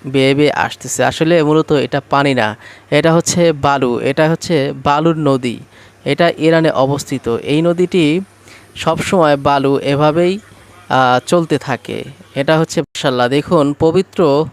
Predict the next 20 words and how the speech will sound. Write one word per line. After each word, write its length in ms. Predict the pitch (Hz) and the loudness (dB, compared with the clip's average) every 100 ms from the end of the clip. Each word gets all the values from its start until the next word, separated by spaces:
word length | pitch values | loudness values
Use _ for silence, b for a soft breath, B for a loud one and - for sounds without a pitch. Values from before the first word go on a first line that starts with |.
| - | -8
মক্কা 380 | 131 135 - 175 | -2 -2 0 -2
শরীফে 380 | 170 180 165 175 | 0 -2 0 0
নামাজ 360 | 147 143 151 - | 2 2 0 -2
পড়তে 320 | 151 139 147 | -4 -2 -4
গিয়ে 420 | 135 139 135 143 156 - | -2 0 2 2 0 -4
কিভাবে 580 | 147 147 139 127 135 170 B B B - | 0 2 2 2 2 0 B B B -10
ভাইরা 500 | 135 139 147 147 135 | -4 -2 0 2 2
তাদের 340 | 127 123 131 127 | 2 0 -2 -4
বাচ্চার 500 | 131 135 - 165 143 | -4 -4 -2 0 0
হাতে 500 | - 143 - 156 139 | -2 -6 -2 0 0
একটি, 640 | 131 135 - 135 131 127 | -4 -10 -6 -6 -4 -8
আহ, 800 | - - _ _ - - 131 127 | -16 -20 _ _ -10 -2 0 0
ফিতা 420 | - 147 - 165 | -2 -4 -2 0
লাগিয়ে 440 | 165 147 135 127 | 0 -2 -2 -2
সেই 240 | 123 139 135 | -2 -4 -2
বাচ্চাকে 540 | 135 131 - 147 156 | 0 -2 -2 -2 0
নিজের 300 | 139 131 131 | -2 0 -2
কন্ট্রোলে 520 | - 131 123 127 120 | 0 0 0 -2 0
রাখে। 460 | 113 110 - 135 143 | -2 -2 -4 -4 -4
দেখুন, 520 | 127 113 - 104 - | -4 -8 -8 -12 -12